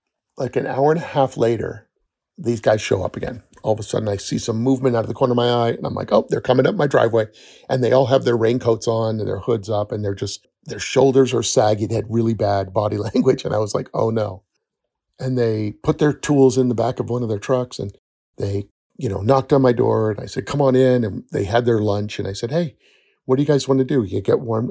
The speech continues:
So they sat by my wood stove, dripping all over my rug and everything, which was fine.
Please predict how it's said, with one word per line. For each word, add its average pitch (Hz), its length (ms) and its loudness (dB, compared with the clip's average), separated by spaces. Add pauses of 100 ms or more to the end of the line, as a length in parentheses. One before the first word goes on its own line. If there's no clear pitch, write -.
(120)
So 107 280 -4
they 107 100 0
sat 175 240 0
by 165 100 6
my 143 160 4
wood 147 200 2
stove, 127 460 0 (360)
dripping 131 320 2
all 120 200 4
over 117 180 2
my 110 140 -2
rug 107 380 -2
and 101 100 -6
everything, 110 400 -4
which 107 160 -10
was - 140 -12
fine. 101 340 -8